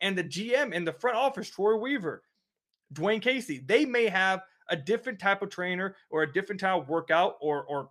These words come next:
plan that they want him going by and may not include Ashton. Like,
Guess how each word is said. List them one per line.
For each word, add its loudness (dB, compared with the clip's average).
plan 2
that -12
they 4
want -4
him -4
going 2
by 2
and 0
may 0
not -2
include -6
Ashton. 0
Like, 0